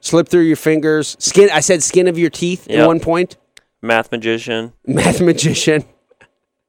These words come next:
Speaker 1: It's a good way to test if, if somebody you know thinks you're really dumb, is say something like math magician in front of them, and if they look you right in the eyes and they say, "Hey, man, it's mathematician,"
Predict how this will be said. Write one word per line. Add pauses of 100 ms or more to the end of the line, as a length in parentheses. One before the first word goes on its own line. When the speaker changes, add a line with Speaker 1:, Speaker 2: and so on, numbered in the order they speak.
(640)
Speaker 1:
It's
a
good
way
to
test
if,
if
somebody
you
know
thinks
you're
really
dumb, (380)
is
say
something
like
math
magician
in
front
of
them, (440)
and
if
they
look
you
right
in
the
eyes
and
they
say, (180)
"Hey,
man, (240)
it's
mathematician,"